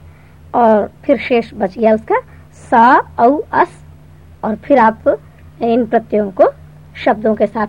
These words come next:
लगाते चले जाएंगे। जिस विभक्ति का होगा और जिस वचन का होगा वही प्रत्यय लगा करके आप रूप बनाते चले जाएंगे।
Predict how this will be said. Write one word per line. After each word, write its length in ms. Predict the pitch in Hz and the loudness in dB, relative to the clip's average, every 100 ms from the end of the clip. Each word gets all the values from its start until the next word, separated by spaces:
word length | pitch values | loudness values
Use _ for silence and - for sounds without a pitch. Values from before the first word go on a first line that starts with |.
| 285 | 0
लगाते 340 | 277 311 349 | 0 0 0
चले 220 | 311 302 | 2 2
जाएंगे। 360 | 285 302 285 294 - - - - - - | 2 0 0 -2 -6 -20 -20 -20 -20 -12
जिस 280 | 214 269 - | -4 -4 -2
विभक्ति 420 | 254 269 - 277 | -2 -2 -2 -4
का 120 | 233 | -2
होगा 360 | 226 311 330 220 - - - - 208 220 185 - | 2 2 2 -2 -6 -20 -20 -12 -6 -6 -6 -8
और 160 | 196 220 | -2 -2
जिस 240 | 196 247 | -2 -6
वचन 280 | 240 226 233 | -4 -2 -2
का 100 | 226 | -2
होगा 320 | 226 311 339 - - - - | 0 2 0 -4 -14 -20 -14
वही 240 | 214 233 226 | -4 -2 -2
प्रत्यय 340 | 214 208 208 | -8 -4 -4
लगा 200 | 196 185 | -2 -6
करके 300 | 185 202 - | -8 -8 -2
आप 200 | 247 180 - | -2 -4 -8
रूप 200 | 269 240 | -8 -4
बनाते 320 | 214 226 226 | -2 -2 -2
चले 220 | 262 277 | 0 0
जाएंगे। 340 | 262 262 247 | 2 0 0